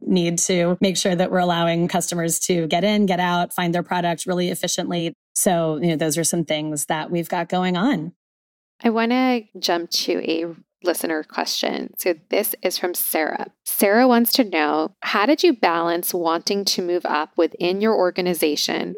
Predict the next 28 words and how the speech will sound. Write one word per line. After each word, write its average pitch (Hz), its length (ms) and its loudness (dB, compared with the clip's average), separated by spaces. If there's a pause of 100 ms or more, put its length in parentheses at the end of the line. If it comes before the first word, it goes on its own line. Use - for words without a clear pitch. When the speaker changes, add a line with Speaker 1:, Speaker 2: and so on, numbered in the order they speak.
Speaker 2:
with 185 220 0
the 185 100 2
desire 190 640 2
to 226 160 0
try 170 340 0
different 170 440 -2
roles 156 360 0
and 151 100 -4
departments? - 720 -6 (100)
Sometimes 240 500 4
those 202 300 4
feelings 190 480 0
feel 175 220 2
at 160 120 2
odds 165 400 2
with 185 140 -2
one 165 140 0
another, 156 600 -2
like 165 160 0
trying 190 380 0
something 185 500 0
new 151 340 0
might 165 300 -2
derail 160 320 0
progress 160 640 -2
that - 160 -2
you 160 160 -2
made. - 380 -6